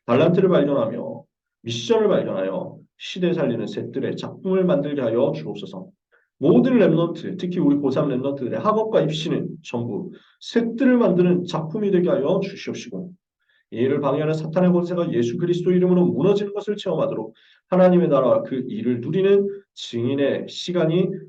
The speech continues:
회복되게 하여 주옵소서. 이 시간 기도합니다. 우리와 관련된 모든 현장에 하나님의 절대 계획 성취되게 하옵시며, 우리 렘넌트들이 가는 과거, 현재, 미래 모든 현장 위에 하나님의 절대 망대가 세워지게 하여 주시옵소서.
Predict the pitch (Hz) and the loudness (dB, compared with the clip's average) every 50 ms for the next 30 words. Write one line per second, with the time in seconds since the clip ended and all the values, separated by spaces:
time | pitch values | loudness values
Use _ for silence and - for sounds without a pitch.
0 | - _ - 156 139 139 - - 123 110 - 95 92 90 - - - - - - | -12 _ -2 0 0 0 0 -2 -4 -4 -4 -4 -4 -6 -6 -8 -10 -12 -14 -16
1 | - - - 98 98 98 95 92 98 82 82 - - _ _ _ _ _ _ _ | -16 -14 -12 -10 -10 -10 -12 -14 -14 -16 -18 -18 -20 _ _ _ _ _ _ _
2 | - 92 90 90 95 98 95 95 98 - 113 110 110 110 104 101 98 101 101 101 | -14 -12 -10 -10 -10 -10 -12 -12 -12 -6 -2 -2 0 0 -2 -4 -6 -10 -10 -12
3 | 104 - - - _ _ _ _ _ _ _ _ - - 104 120 123 127 123 139 | -14 -16 -20 -20 _ _ _ _ _ _ _ _ -12 -4 2 2 2 4 2 2
4 | 123 131 139 139 135 135 123 107 113 143 170 180 185 185 180 180 175 175 170 170 | 0 2 2 2 0 0 -2 -2 0 2 4 4 4 4 4 2 2 0 0 -2
5 | 170 170 160 - 170 170 165 160 160 160 156 156 135 127 127 131 120 127 123 117 | -2 -4 -4 -6 -4 -4 -2 -2 0 0 0 -2 -2 -4 -4 -6 -6 -6 -6 -8
6 | - - 120 120 - - 120 117 - 92 92 - - - - - 156 - - - | -8 -10 -12 -12 -10 -10 -8 -8 -6 -8 -8 -8 -10 -14 -18 -18 -18 -18 -18 -20
7 | _ _ _ _ _ _ _ _ _ 131 131 160 170 175 175 180 185 196 - 196 | _ _ _ _ _ _ _ _ _ 0 2 4 4 4 4 4 4 4 2 2
8 | - 180 175 170 - - 147 139 139 131 117 113 117 - 131 151 156 160 156 160 | 2 0 0 0 0 0 -2 0 0 -2 -2 -2 -2 -2 0 0 0 0 0 0
9 | 156 147 143 143 131 120 127 160 196 190 220 240 220 208 185 170 160 156 185 185 | 0 0 0 0 0 2 2 4 4 4 4 2 2 0 0 0 0 0 2 2
10 | 185 185 190 190 190 190 - - - - _ - 190 190 185 180 165 143 127 - | 2 4 2 0 0 -2 -4 -6 -10 -16 _ 2 4 4 6 6 4 2 0 0
11 | 131 127 127 151 143 139 - - 151 160 160 160 156 156 160 160 160 156 156 156 | 0 0 0 0 0 0 2 0 2 2 2 2 2 2 2 2 2 2 2 2
12 | 151 143 143 143 135 127 120 117 117 117 - 120 - - - 156 127 - 123 117 | 2 2 4 4 4 2 2 0 -2 -4 -6 -8 -6 -2 0 0 0 0 0 -4
13 | - 104 98 95 90 92 92 - | -4 -6 -6 -6 -6 -8 -10 -12